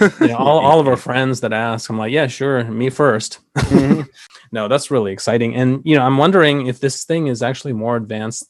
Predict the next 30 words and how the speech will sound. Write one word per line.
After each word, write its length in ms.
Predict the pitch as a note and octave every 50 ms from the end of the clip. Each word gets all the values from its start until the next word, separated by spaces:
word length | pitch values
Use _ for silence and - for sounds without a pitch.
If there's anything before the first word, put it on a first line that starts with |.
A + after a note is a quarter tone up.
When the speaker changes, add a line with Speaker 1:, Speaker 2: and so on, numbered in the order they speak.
| _ -
Speaker 2:
than 320 | C3+ A#2 A2 G#2+ A2 A2
the 80 | A2 G#2+
D 160 | G#2 A2+ A2 A2
C 240 | - - G#2 G2+
ten 260 | G2+ - - A2 G#2+ G#2
itself. 520 | F#2+ G2 - - A2+ A2 - - _ _ _ _ _ -
<laughs> 220 | - - - -
Speaker 1:
It 160 | - A2 G#2+ -
could 240 | - - A#2 A2+
very 240 | F#2+ G#2 G2+ G2 F#2+
well 160 | F#2 F2 F2
be. 320 | F#2 - F2 F2+ F2+ F2+ F#2+
Speaker 2:
Right? 300 | F#2+ A2 A2+ A#2 B2+ - C#3+ - -
<laughs> 120 | - -
Speaker 1:
Yeah. 280 | - F#2+ F#2+ F#2 F2+ F2+
It, 360 | F#2+ - - A2 G#2+ - -
at, 200 | F#2 G#2+ G#2+ -
at 140 | - A2 -
this 120 | A2 A2
point, 220 | - - A2+ G2+ A2
it 40 | A#2+
could 60 | B2+
Speaker 2:
Technology. 240 | - - B2+ F#2 F2
Speaker 1:
be. 60 | -
Yeah. 180 | G2+ G#2+ A2 G#2
'Cause 140 | G2 A#2 G2+
the 60 | G#2 G#2
sim, 360 | - - C3 B2+ B2 A2+ G#2 - A2+ G#2+ - _ - G#2+ - -
it's, 280 | A2+ G#2 - - - _ _ _ _ _ _ _ _ _ _ _ _ _ _
in 520 | A#2 A2+ A2 A2 A2 G#2+ G#2 G#2 G2+ F#2